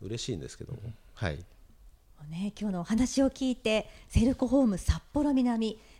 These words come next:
Speaker 3: 興味を持ったとか、あ、もうなんか刺さってきたなぐらいのね、方もきっといらっしゃると思いますので、一度ぜひとも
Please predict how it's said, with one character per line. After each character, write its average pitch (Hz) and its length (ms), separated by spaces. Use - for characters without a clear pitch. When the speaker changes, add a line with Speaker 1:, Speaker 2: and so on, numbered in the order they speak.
Speaker 3:
興 247 200
味 190 160
を 180 60
持 202 120
っ - 60
た 190 120
と 175 80
か、 165 200
あ、 208 120
も 220 140
う 214 40
な 226 160
ん 226 40
か 196 160
刺 - 160
さ 370 140
っ - 40
て 349 100
き - 80
た 262 100
な 262 140
ぐ 285 200
ら 254 120
い 226 60
の 180 100
ね、 269 220
方 302 260
も 233 200
き - 80
っ - 20
と - 180
い 233 80
ら 302 80
っ 320 40
し - 140
ゃ 381 60
る 339 120
と 196 120
思 202 160
い 233 80
ま 226 140
す 202 120
の 175 140
で、 190 220
一 254 220
度 302 100
ぜ 370 120
ひ - 80
と 359 120
も 208 240